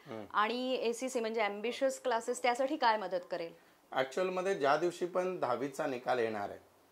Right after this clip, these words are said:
Speaker 1: त्यानंतर महाराष्ट्र गव्हर्नमेंट डिक्लेअर करेल की यावर्षी ॲडमिशन्स कसे होणार आहेत.
Speaker 2: ओके.
Speaker 1: Either it can be online or it can be college to college.
Speaker 2: हम्म.
Speaker 1: जर ऑनलाइन असेल तर आम्ही त्यावेळेस तुम्हाला त्या कॉलेजेसची नावं सांगू, कॉलेजेस पण चांगली आहेत. आणि त्या कॉलेज,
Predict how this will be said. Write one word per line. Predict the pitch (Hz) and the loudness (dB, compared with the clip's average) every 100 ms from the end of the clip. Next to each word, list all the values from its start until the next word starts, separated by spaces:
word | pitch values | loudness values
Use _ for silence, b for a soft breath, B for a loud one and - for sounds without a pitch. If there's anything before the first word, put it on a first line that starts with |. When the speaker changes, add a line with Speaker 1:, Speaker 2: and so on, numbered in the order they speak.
| _ _ | _ _
Speaker 1:
त्यानंतर | 131 135 156 160 170 175 | 2 2 2 0 -2 -2
महाराष्ट्र | 127 117 139 156 | 0 0 0 -2
गव्हर्नमेंट | 147 139 143 143 | -2 -2 -2 -4
डिक्लेअर | 123 - 139 143 | -4 -2 -2 -2
करेल | 139 143 160 | -2 -4 -2
की | 170 | -2
यावर्षी | 131 120 117 - | 0 2 0 -2
ॲडमिशन्स | 127 110 113 113 127 147 | -2 0 -4 -6 -6 -6
कसे | - 113 117 | -4 -2 -2
होणार | 110 101 95 | -2 -2 -4
आहेत. | 95 - - | -6 -12 -4
Speaker 2:
ओके. | - 165 | -4 -4
Speaker 1:
Either | 113 117 120 | 0 2 2
it | 135 131 - | 2 0 -2
can | 131 131 | -2 -2
be | 135 117 | 0 2
online | 110 113 143 202 277 - 127 | 0 2 2 2 -4 -6 -2
or | |
it | 120 120 - | -2 -4 -4
can | 117 | -2
be | 120 | -2
college | 180 156 113 - 110 | 2 4 4 0 -6
to | 104 | -4
college. | 101 98 - - | -4 -6 -12 -8
Speaker 2:
हम्म. | 220 175 - - | -8 -8 -14 -2
Speaker 1:
जर | 139 | 2
ऑनलाइन | 139 120 131 160 175 | 4 2 2 2 4
असेल | 165 165 165 170 | 2 0 0 0
तर | |
आम्ही | 147 127 147 | -2 -2 -2
त्यावेळेस | 143 135 143 - | 2 2 2 -2
तुम्हाला | 135 131 | 0 2
त्या | 131 139 | 2 0
कॉलेजेसची | - 117 120 135 - 143 | 0 0 2 -2 -2 -2
नावं | 117 117 131 | 0 0 0
सांगू, | 123 120 127 | -2 -2 -4
कॉलेजेस | 131 113 120 127 131 | -2 -2 0 -4 -4
पण | 147 | -6
चांगली | 147 135 123 120 | -2 -2 0 -2
आहेत. | 120 - B B - | -2 -4 B B -8
आणि | 139 143 | -6 0
त्या | 165 180 | 4 4
कॉलेज, | 180 139 165 175 | 6 4 4 2